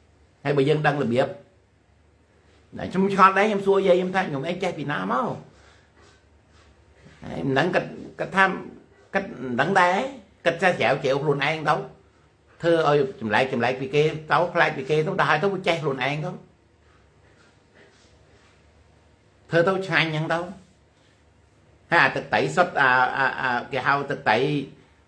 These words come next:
à, lại, ờ, lại cũng muối bảo vệ nó vì chinh bị tẩy máu đó.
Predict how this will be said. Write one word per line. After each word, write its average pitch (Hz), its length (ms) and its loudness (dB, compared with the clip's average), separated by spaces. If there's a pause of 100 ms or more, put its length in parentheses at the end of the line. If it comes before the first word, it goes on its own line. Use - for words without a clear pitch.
à, 117 160 -6
lại, 131 260 -2
ờ, 151 340 0 (440)
lại 131 180 0
cũng 160 140 0
muối 156 160 6
bảo 151 140 4
vệ 156 180 2
nó 180 80 -4
vì 160 180 -4
chinh 160 300 -6
bị 151 60 -8
tẩy 104 280 -4
máu 147 200 -2
đó. 175 60 -4